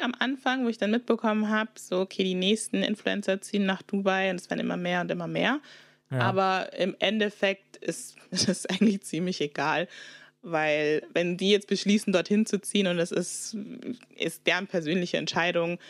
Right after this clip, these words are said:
Speaker 1: okay, ich find's jetzt einfach persönlich ein bisschen schräg, aber
Speaker 2: Mhm.
Speaker 1: mehr befasse ich mich jetzt damit auch nicht. Die werden
Speaker 2: Ja.
Speaker 1: schon ihre Gründe haben und dann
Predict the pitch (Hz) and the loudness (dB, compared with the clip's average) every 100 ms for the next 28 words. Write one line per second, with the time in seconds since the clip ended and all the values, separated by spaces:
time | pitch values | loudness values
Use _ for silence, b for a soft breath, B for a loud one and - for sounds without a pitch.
0 | B B - 165 - 175 185 - B B | B B -12 -8 -2 0 0 -4 B B
1 | B B _ _ _ 175 190 - 202 190 | B B _ _ _ -2 -2 -2 -2 -2
2 | 170 165 - 170 175 170 214 180 196 180 | -4 -6 -4 -4 -2 0 2 2 0 -2
3 | 147 - 143 - 185 202 214 - 165 160 | -6 -6 -6 -2 0 0 -2 -4 0 0
4 | 151 156 _ 135 101 104 104 - 170 170 | 0 -4 _ -2 2 0 -2 -6 0 2
5 | 170 165 160 - _ 165 160 165 - - | 2 0 -2 -10 _ -4 0 0 0 -4
6 | 165 - - - 160 160 - - 151 - | -4 -2 -4 -2 -4 -4 -6 -6 -8 -8
7 | 147 127 113 113 - 143 - 170 151 143 | 0 2 2 -2 -4 -4 -2 -4 -2 -4
8 | 151 139 139 139 135 131 - | -4 -4 -4 -8 -8 -8 -8